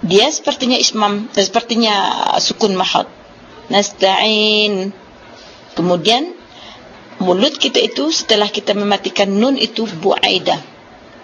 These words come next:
Buaidahnya setelah kita matikan, langsung kita, uh, lonjongkan mulut kita ke depan.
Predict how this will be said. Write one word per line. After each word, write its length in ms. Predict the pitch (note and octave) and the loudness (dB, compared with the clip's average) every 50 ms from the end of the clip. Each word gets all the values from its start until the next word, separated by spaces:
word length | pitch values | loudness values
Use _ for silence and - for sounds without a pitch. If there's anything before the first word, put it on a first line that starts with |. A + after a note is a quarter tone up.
| - - - - - - | -20 -20 -20 -4 0 0
Buaidahnya 720 | - - - - D#3+ D#3 E3 F3+ G3+ G#3+ A3+ C4+ E4 D#4+ | 2 2 2 0 0 2 2 2 2 0 0 -2 -4 -6
setelah 400 | - - - - E3+ F3 F3 F3 | -10 -4 0 2 2 2 0 -2
kita 160 | - E3 F#3+ | -4 -4 -4
matikan, 640 | F#3 F#3 - F#3 F3+ F3+ - - A3 B3+ C#4+ D4 D4 - - - - - - - | -2 -2 -2 -2 -4 -4 -2 0 0 0 0 -4 -6 -10 -14 -16 -16 -4 -2 0
langsung 320 | F3 F3+ - - G3 F#3+ | 0 2 2 0 -2 -2
kita, 480 | F3 - F#3 - - A3+ A#3+ C#4 D#4+ - - - - - - - - - | -2 -4 -2 0 0 0 0 0 -4 -8 -12 -18 -18 -18 -18 -6 0 2
uh, 240 | E3+ E3+ E3+ E3+ F3+ | 2 4 4 2 2
lonjongkan 520 | F3+ F3+ F3+ F3+ F3+ G3 F#3 F#3+ F#3 G3+ G3+ G3 | 2 0 0 0 0 0 0 0 0 -2 0 0
mulut 260 | F#3+ F#3 F#3+ F3+ F#3 | 0 0 0 -2 -2
kita 300 | - - D#3+ - E3+ E3 | -4 -4 -2 -2 -2 -2
ke 80 | - D#3+ | -2 -4
depan. 480 | D#3 D#3+ - - - - - B2+ A#2 | -4 -4 -6 -4 -2 -2 -2 -2 -4